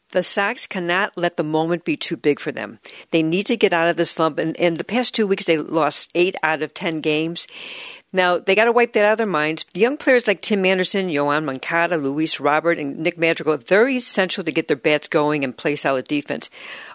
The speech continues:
And veteran first baseman and M V P candidate Jose Abreu has been an R B I machine, and he needs to continue that.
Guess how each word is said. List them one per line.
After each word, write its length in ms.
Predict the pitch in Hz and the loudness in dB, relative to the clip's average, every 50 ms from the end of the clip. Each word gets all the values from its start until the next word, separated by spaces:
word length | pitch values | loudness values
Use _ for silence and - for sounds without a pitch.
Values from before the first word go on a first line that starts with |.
| _ | _
And 140 | - 180 156 | -4 -4 2
veteran 280 | 139 208 214 254 269 262 | 2 2 2 2 0 0
first 320 | - - 214 196 - - | 2 2 2 2 0 2
baseman 420 | - 180 175 175 - - 196 165 | 2 2 2 2 0 -2 -2 0
and 120 | 156 156 - | 0 -2 0
M 160 | - 175 185 | -2 -2 -2
V 120 | 175 196 190 | 0 -2 -4
P 180 | 185 - 180 | -2 -4 -4
candidate 460 | 170 - 190 170 165 170 151 160 156 151 | -4 -2 -2 0 0 2 2 0 0 0
Jose 360 | 175 147 147 143 175 180 190 | -2 -2 0 2 2 2 2
Abreu 400 | 180 - 170 156 151 143 143 147 | 0 2 2 2 2 2 0 -4
has 320 | 147 - 170 156 156 147 | -6 -6 -4 -4 -4 -4
been 360 | 139 _ _ 170 170 170 170 | -8 _ _ 2 2 4 2
an 100 | 165 139 - - _ | 0 -2 -4 -6 _
R 240 | 147 147 170 190 196 | 0 2 2 2 2
B 260 | 196 208 196 196 190 | 0 -2 -2 0 2
I 220 | 175 160 160 165 165 | 2 2 0 0 -2
machine, 580 | 160 160 156 - - - 156 139 143 147 143 | -2 -2 -2 -2 -2 -2 -2 -2 -2 -2 -4
and 160 | 135 - 147 | -4 -4 -4
he 120 | 147 143 135 | -2 -4 -4
needs 360 | 127 135 151 160 165 165 - | -4 -2 -2 -2 -2 -2 -4
to 140 | - - 165 | -2 -2 -4
continue 560 | - - 185 127 - - 170 165 156 156 156 | -4 -4 -10 -8 -6 -4 -4 -2 -2 -2 -2
that. 360 | - 143 135 127 127 - - | -2 0 0 0 -2 -2 -6